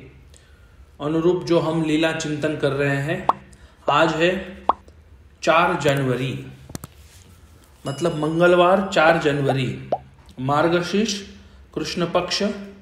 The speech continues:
पंचमी और षष्ठी। आज भगवान श्री चक्रधर स्वामी जी का मार्गशीर्ष कृष्ण सप्तमी है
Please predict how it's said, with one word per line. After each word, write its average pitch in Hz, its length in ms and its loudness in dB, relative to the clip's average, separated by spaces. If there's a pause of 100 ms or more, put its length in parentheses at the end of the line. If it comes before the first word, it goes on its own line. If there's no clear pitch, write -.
(1200)
पंचमी 190 840 0 (520)
और 151 160 4
षष्ठी। - 720 -6 (2500)
आज 160 480 2 (800)
भगवान 151 480 2
श्री 190 580 -4 (1500)
चक्रधर 180 440 0
स्वामी 156 340 -2
जी 147 140 -6
का 123 520 -4 (960)
मार्गशीर्ष 190 680 0
कृष्ण 220 580 -4 (1040)
सप्तमी 196 600 2
है 165 480 -2